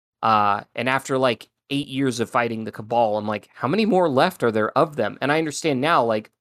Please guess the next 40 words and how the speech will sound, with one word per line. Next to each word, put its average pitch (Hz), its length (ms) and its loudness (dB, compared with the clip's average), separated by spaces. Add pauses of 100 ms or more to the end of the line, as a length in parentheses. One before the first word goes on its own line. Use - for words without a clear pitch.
"Oh, 202 140 6
well, 117 180 0
now 143 200 2
they're 147 100 0
cloning 147 600 0
Cabal 120 440 2 (160)
'cause 120 160 -6
they're 147 160 4
literally 131 420 2
running 113 360 -4
out." 110 260 -4 (520)
Uh, 113 380 4
and 123 140 -2
that's 120 160 -2
kind 120 220 -2
of 113 80 -4
an 120 100 -4
interesting, 107 800 -8 (440)
compelling 110 640 -4
aspect 147 440 -4
to 104 80 -14
them. 98 220 -10
And, 101 140 -12
like, 98 160 -10
the 117 80 -12
Fallen, 151 460 4
like, 107 200 -2
yeah, 123 80 4
we're 107 120 0
not, 143 280 2
we're 120 140 -2
not 139 160 0 (100)
wiping 120 320 0
out 117 120 0
the 110 80 -8
Fallen 117 420 2
so - 120 -8
much 107 200 -6
anymore 101 380 -4
because, 104 500 -2